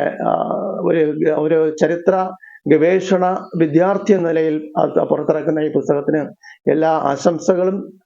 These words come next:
വായനക്കാരിൽ നിന്നുണ്ടാകണമെന്ന് കൂടി ഞാൻ, ആ, പിന്നെ വിനയപുരസ്സരം അഭ്യർത്ഥിക്കുകയാണ്. എന്തായാലും, ആ, എൻ്റെ ഈ പുസ്തകം നാവായിക്കുളത്ത് ആദ്യമായിട്ട്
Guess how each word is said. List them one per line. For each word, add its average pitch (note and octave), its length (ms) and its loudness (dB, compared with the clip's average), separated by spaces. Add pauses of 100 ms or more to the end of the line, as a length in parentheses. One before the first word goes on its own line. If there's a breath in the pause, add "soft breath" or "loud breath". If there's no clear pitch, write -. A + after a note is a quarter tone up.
(340 loud breath)
വായനക്കാരിൽ D#3 600 2
നിന്നുണ്ടാകണമെന്ന് D3+ 720 -2
കൂടി E3 460 -2
ഞാൻ, D3+ 440 -2
ആ, D#3 240 0
പിന്നെ C#3+ 260 -2
വിനയപുരസ്സരം D#3 720 0 (420 loud breath)
അഭ്യർത്ഥിക്കുകയാണ്. D3+ 840 2
എന്തായാലും, D#3 520 2 (920 soft breath)
ആ, C#3+ 100 4
എൻ്റെ D3 240 2
ഈ D3+ 140 0
പുസ്തകം D#3 420 0 (340)
നാവായിക്കുളത്ത് D3 680 2
ആദ്യമായിട്ട് D#3 800 0